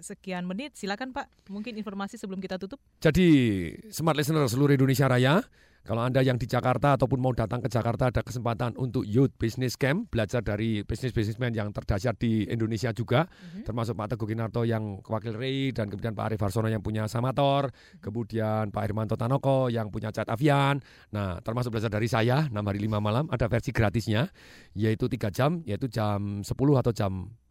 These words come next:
Speaker 2: dua, tanggal dua puluh satu Juni di Hotel Le Grander di Mangga Dua sana, dekat sana Le Grander,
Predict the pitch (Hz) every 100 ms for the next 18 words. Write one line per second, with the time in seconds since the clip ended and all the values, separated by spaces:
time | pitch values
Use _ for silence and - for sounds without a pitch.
0 | _ 110 143 110 - _ _ - 110 110
1 | 113 101 110 107 117 113 113 175 160 107
2 | 104 110 117 - 104 98 131 98 76 98
3 | 98 95 90 98 95 92 95 113 - -
4 | 87 90 101 101 92 90 110